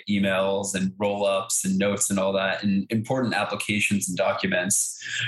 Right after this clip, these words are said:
referring to my father as Doctor Perlin instead of Dad, which I've been known to do on even things like the S B I R application, going, "Dad," like, "Oh yeah, Dad got this many grants and published this. Oh, nope, nope, Doctor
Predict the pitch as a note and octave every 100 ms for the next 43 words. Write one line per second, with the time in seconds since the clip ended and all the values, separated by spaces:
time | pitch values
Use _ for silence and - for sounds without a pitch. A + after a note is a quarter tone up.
0 | - - G#2 - G#2+ G#2 G#2 - G2+ G2
1 | G2 - G2 F#2+ F#2 F#2 F#2 F#2 F#2 F#2
2 | F#2 F2+ - - - - _ _ - G2+
3 | F#2+ - F#2+ - A2 G2+ F#2 F#2 G2+ -
4 | G2 - F#2+ F#2 - - F#2+ F#2 F#2 -
5 | - _ - - G#2+ G#2 G2+ F#2+ - -
6 | - G2+ G2 G2+ G2 G2 G2 G2 G2+ F#2+
7 | G2 G#2 G2 - G2+ G2 G2 F2+ F2+ -
8 | - F2 - F2 E2+ E2+ F2 - - G2
9 | F#2 - F2 G2 G2 G#2 G#2 A2 A2+ A2+
10 | A2+ A#2+ A2 A2 - - - - C3+ C#3+
11 | B2 B2 C3 A#2+ G#2 F#2+ - B2+ C#3 B2+
12 | - B2+ - C3 B2 A2 A2 A2+ A#2 A2+
13 | G#2 A#2+ A#2+ A2+ A#2 - A2+ A2+ G#2+ A2
14 | A2+ A2+ A#2 - G#2+ -